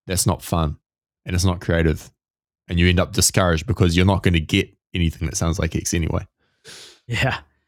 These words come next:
Speaker 2: Yeah. I've wasted, you know, like, I wasted probably two years of my life doing that, maybe more.
Speaker 1: Mm.
Speaker 2: Like, and that's why, yeah, the earlier that you can get out of that,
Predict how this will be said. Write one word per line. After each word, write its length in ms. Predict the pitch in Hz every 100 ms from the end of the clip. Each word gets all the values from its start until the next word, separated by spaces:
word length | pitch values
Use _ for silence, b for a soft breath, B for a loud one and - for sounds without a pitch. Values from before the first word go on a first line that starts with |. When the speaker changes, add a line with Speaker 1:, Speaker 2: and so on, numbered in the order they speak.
| _ _
Speaker 2:
Yeah. 220 | 156 143 120
I've 200 | 139 143
wasted, 640 | 139 131 139 131 123 120
you 60 | 139
know, 340 | 110 110 - - _ _ _ _ _ -
like, 100 | 127
I 40 |
wasted 480 | 127 127 - 135 120
probably 320 | 143 123 123 - -
two 140 | 160
years 220 | 143 131
of 60 | 120
my 100 | 120
life 280 | 123 120 101
doing 240 | 120 123
that, 260 | 90 82 -
maybe 240 | 117 127 123
more. 360 | 117 123 -
Speaker 1:
Mm. 60 | 135
Speaker 2:
Like, 340 | 101 71 - _ _ _ _ _ _ _ _ -
and 140 | 117
that's 200 | 123 -
why, 200 | 143 127
yeah, 260 | 135 117 107
the 120 | 131
earlier 440 | 139 170 185 165
that 80 | 156
you 120 | 139 131
can 140 | 131
get 180 | 123 -
out 180 | 117 123
of 240 | 113 110
that, 540 | 110 107 110 - -